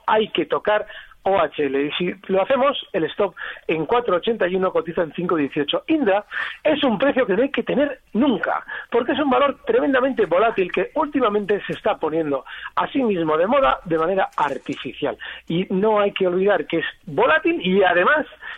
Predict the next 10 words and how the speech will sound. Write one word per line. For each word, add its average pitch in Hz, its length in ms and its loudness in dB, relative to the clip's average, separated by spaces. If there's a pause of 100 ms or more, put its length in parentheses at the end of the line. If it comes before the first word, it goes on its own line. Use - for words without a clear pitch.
(100)
está 285 400 2
cotizando 165 640 0
en 160 80 0
los 170 160 2
mismos 269 480 0
niveles 254 420 2
que 226 100 2
en 202 60 4
el 208 100 4
año 226 300 4